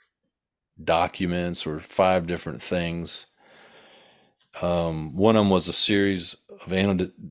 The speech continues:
anecdotal analysis of the twelve traditions, a series of orderly point-by-point essays on the twelve steps, and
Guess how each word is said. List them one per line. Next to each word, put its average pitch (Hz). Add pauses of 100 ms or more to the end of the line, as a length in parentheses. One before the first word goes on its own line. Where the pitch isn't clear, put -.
(100)
anecdotal 101
analysis 95
of 85
the 78
twelve 98
traditions, 95 (1120)
a 98
series 107
of 90
orderly 113
point-by-point 101
essays 82 (100)
on 85
the 80
twelve 95
steps, - (1400)
and 87